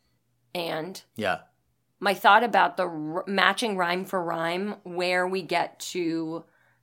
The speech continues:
Speaker 1: the specifically, uh, second, so the, in the second verse, um,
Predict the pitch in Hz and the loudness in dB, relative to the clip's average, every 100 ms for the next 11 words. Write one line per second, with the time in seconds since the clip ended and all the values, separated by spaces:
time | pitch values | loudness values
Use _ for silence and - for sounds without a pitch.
0 | - 165 175 185 180 180 175 - 196 - | -20 -10 -4 -2 0 0 0 -4 -2 0
1 | 381 415 302 - 190 175 175 226 262 _ | 2 2 0 -2 -4 -2 -4 -4 -6 _
2 | - _ _ _ - 190 185 185 180 180 | -20 _ _ _ 0 2 4 4 4 2
3 | - _ - - - 208 220 262 240 240 | -2 _ -4 0 2 4 4 2 -2 -2
4 | - 208 185 170 175 - _ _ - 190 | 0 4 4 4 2 -4 _ _ -12 -6
5 | 196 190 185 196 202 185 220 214 247 220 | -4 -2 -4 -2 -2 0 2 2 0 0
6 | 226 220 220 - - - 175 170 165 165 | 0 0 0 -2 -4 2 4 6 4 0
7 | 165 | -4